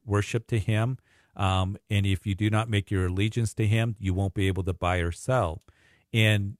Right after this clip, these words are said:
also, we know that in the tribulation period, according to Revelation chapter fourteen,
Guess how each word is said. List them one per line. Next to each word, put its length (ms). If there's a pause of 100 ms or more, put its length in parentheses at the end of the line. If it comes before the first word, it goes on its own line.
(460)
also, 500
we 160
know 240
that 220
in 120
the 100
tribulation 600
period, 260
according 440
to 160
Revelation 560
chapter 360
fourteen, 760